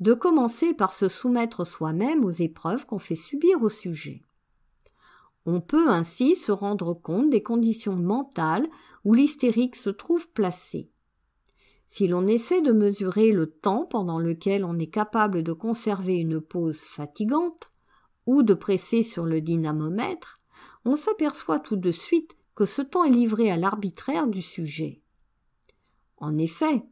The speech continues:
en me prenant comme exemple, j'observe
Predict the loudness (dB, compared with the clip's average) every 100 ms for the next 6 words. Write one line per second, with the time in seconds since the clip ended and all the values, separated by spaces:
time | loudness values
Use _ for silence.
0 | _ _ _ -6 2 2 2 4 4 4
1 | 2 0 0 0 -2 -6 -8 -14 -20 _
2 | _ _ _ -4 -2 -2 -2 0 0 -4
3 | -10